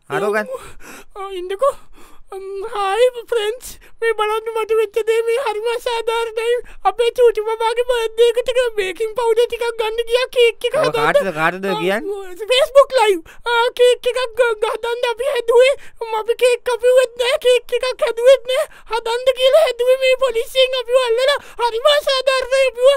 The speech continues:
Speaker 2: අපිට හරව ගන්න කියලා කියනවා මේ පුංචි බබාගේ බර්ත්ඩේ එක අවුරුදු පහේ. මේ ඉන්න මෙන්න මෙයා. මෙයා තමයි පොලිසිය එක්කෙනා. හරිම අසාධාරණයක් වුණේ අපිට.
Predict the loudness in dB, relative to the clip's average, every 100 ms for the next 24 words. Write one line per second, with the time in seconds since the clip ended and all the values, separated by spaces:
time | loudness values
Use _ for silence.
0 | 2 -12 -6 -6 2 4 4 2 2 2
1 | 0 -2 0 0 0 -4 -2 0 0 2
2 | 0 0 -4 -4 0 0 0 0 -4 -2
3 | 0 0 -2 -2 -4 -4 -4 -2 -2 -4
4 | -18 -6 0 2 2 0 0 0 0 0
5 | 2 0 -4 -2 0 2 0 -2 -2 -2
6 | -2 -4 2 2 2 -4 -2 -2 -2 2
7 | 2 2 0 0 0 0 0 0 2 2
8 | 2 -2 -6